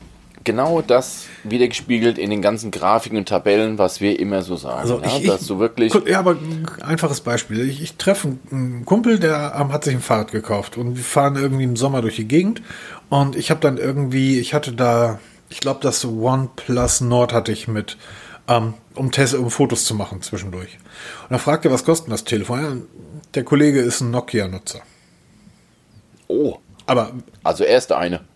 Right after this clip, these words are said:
Speaker 1: Oh, Entschuldigung.
Speaker 2: Ja, genau. Nein, nein, ein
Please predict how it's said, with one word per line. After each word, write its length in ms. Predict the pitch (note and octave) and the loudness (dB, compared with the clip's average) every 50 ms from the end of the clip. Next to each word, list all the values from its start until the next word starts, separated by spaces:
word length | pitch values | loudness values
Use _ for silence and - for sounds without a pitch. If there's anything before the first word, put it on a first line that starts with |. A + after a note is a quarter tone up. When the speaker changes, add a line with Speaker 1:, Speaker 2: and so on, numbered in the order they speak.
| _ _ _ - _ _ _ _ _ - - - _ - | _ _ _ -20 _ _ _ _ _ -16 -16 -10 _ -2
Speaker 1:
Oh, 60 | F#2+ | -2
Entschuldigung. 440 | D#2+ C2+ - - - E2 D#2+ D2 - | -2 -2 -4 -8 -8 -6 -2 0 2
Speaker 2:
Ja, 80 | C3 | 2
genau. 400 | C#3 D#3 E3 C3+ G#2+ F#2+ F2+ - - _ _ - | 4 4 2 0 -2 -4 -8 -12 -16 _ _ -4
Nein, 200 | C#3+ C3+ C#3 C#3+ | -2 0 2 2
nein, 220 | C3+ A#2 G#2+ G#2 | 2 0 0 -2
ein 380 | - - A#2+ A#2+ A#2+ A#2 A2+ | -2 0 0 0 0 0 -2